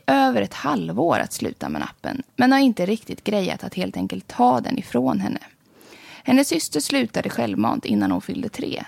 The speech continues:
så vi har väntat på att hon också ska göra det. Men det verkar inte vara på gång. Så, hur viktigt är det att hon slutar med nappen? Ska vi fortsätta tänka att det kommer när det kommer? Eller helt enkelt ta bort den trots tårar?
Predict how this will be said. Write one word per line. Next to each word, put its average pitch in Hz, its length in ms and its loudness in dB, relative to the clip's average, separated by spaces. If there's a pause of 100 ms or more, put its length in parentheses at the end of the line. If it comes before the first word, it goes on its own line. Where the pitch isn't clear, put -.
så - 160 0
vi 262 140 4
har 269 100 4
väntat 269 440 2
på - 120 -4
att - 140 -6
hon - 160 0
också - 260 -8
ska - 200 -8
göra - 200 -6
det. - 140 -8 (360)
Men - 120 -2
det 127 80 2
verkar 120 280 -2 (100)
inte - 440 -2
vara - 240 -2
på - 100 -12
gång. - 300 -4 (320)
Så, - 440 -2 (240)
hur 311 320 2
viktigt - 400 -2 (100)
är 220 240 2
det - 100 2
att - 160 -4
hon - 120 -2
slutar - 500 -2
med 117 120 0
nappen? - 400 -10 (460)
Ska - 160 0
vi 277 80 6
fortsätta 285 480 -2
tänka 277 400 0
att 185 100 -8
det - 60 -6
kommer 127 400 4
när 107 120 2
det 104 60 -4
kommer? - 580 -2 (160)
Eller 214 220 2
helt 233 480 0
enkelt - 540 -10
ta 220 120 -10
bort - 320 -8
den - 160 -8 (140)
trots - 400 -10
tårar? - 540 -8